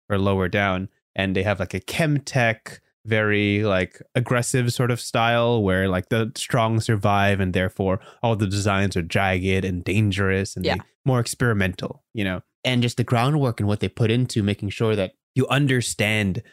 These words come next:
Speaker 1: the, the context of these settings is, is so much, because every building, every person, how they're dressed, how they look, how they talk,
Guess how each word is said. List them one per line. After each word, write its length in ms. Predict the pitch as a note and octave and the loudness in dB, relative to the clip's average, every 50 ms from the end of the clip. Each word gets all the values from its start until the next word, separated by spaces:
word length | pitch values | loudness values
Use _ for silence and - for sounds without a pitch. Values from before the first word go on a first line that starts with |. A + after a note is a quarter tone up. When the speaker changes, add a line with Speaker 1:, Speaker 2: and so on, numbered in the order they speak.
| _ _ | _ _
Speaker 1:
the, 300 | - A2 G#2 G2 F#2+ E2+ | -6 -2 0 0 0 0
the 180 | C2+ - F2+ F2 | -2 -2 -4 -4
context 560 | - - A2+ C3 C3 A2 - G#2+ - - - | -2 -2 0 0 0 0 -2 -4 -4 -4 -4
of 80 | G#2 F2+ | -6 -4
these 160 | - G2 - | -4 -4 -2
settings 460 | - A#2+ G#2 G2+ F#2+ F#2 F#2+ F#2 F2+ - | -2 0 0 0 0 -2 -4 -6 -6 -2
is, 300 | G#2+ G#2 G2+ F#2 G2+ - | -2 0 0 -2 -2 -2
is 180 | G#2+ G#2 - | -2 -2 -2
so 180 | - A2 G2+ G2 | 0 0 0 0
much, 300 | G2 A#2+ B2+ A2 - - | 2 0 0 0 -2 -2
because 240 | A2+ G2 G2+ - - - | -2 -2 -2 -2 -2 0
every 340 | C#3 C#3 A#2 G#2+ G#2+ G2+ F#2+ | 0 0 0 0 0 0 -2
building, 800 | F2 - D3 D3+ C#3+ B2+ A#2 G2+ F#2 G2 F#2+ F#2 F2+ F2 F2+ - | -2 -2 0 0 2 2 0 0 0 0 0 0 -2 -4 -4 -2
every 380 | G#2 A#2+ A2 G#2 G2+ G2 F#2 | 0 0 0 0 0 0 -2
person, 640 | - - - D3+ D3 C#3 - - - F#2+ F#2 F#2+ F2+ | -2 -2 -2 0 0 0 -2 -2 -2 -2 -2 -2 -2
how 160 | - A2 G2 | -2 -2 0
they're 120 | F2+ F2+ F#2 | 0 -2 -2
dressed, 460 | F2+ - - C3+ B2+ A#2+ - - - | -2 -2 -2 0 0 0 -2 -4 -4
how 80 | G#2 | -2
they 140 | F#2+ G2 F#2+ | -2 0 0
look, 320 | G2+ A2+ B2+ A#2 - - - | 0 0 0 -2 -2 -4 -2
how 100 | G#2+ G2 | -2 -2
they 140 | F#2 F2+ F#2 | -2 -2 -4
talk, 480 | - - D3 C#3 C3+ C3 A2+ - - | -4 -4 -2 0 0 0 0 -4 -8